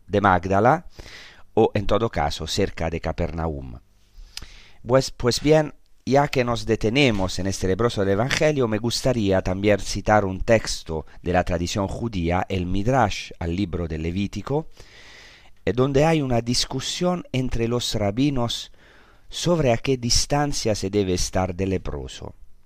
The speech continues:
Rabbi Yohanan y Rabbi Shimon tenían dos ideas diferentes, pero ambos coinciden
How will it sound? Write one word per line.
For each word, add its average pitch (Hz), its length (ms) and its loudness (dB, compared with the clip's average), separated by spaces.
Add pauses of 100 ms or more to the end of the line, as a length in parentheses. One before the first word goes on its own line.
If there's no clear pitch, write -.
(280)
Rabbi 92 340 4
Yohanan 131 720 2 (400)
y 101 100 2
Rabbi 95 420 6
Shimon 131 680 0 (920)
tenían 123 540 0
dos 107 240 0
ideas 104 340 2
diferentes, 78 800 -2
pero 170 380 4 (400)
ambos 160 540 0
coinciden 107 880 -2